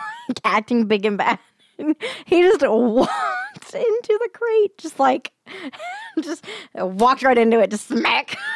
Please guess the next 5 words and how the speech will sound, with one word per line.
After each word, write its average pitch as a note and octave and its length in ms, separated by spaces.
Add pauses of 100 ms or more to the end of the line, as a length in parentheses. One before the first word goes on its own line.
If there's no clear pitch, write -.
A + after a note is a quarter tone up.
(140)
<laughs> - 60 (1500)
Like, A#4 240
you B4 120
can't, B4+ 380 (160)
you - 600